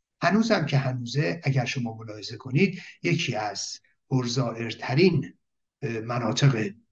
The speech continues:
اه، دنیا در واقع، یا، اه، زیارتگاه‌های دنیا، زیارت امام رضا است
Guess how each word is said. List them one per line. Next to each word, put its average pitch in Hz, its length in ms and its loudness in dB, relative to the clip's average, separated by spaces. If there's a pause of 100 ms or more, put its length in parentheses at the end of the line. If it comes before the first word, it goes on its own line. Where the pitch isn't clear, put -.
(100)
اه، - 240 -2
دنیا 143 960 8 (340)
در 127 180 0
واقع، 113 280 -4
یا، 120 380 0 (140)
اه، 113 140 2
زیارتگاه‌های 117 760 4
دنیا، 131 360 4
زیارت 135 400 6 (360)
امام 113 280 0
رضا - 220 -10
است - 320 -4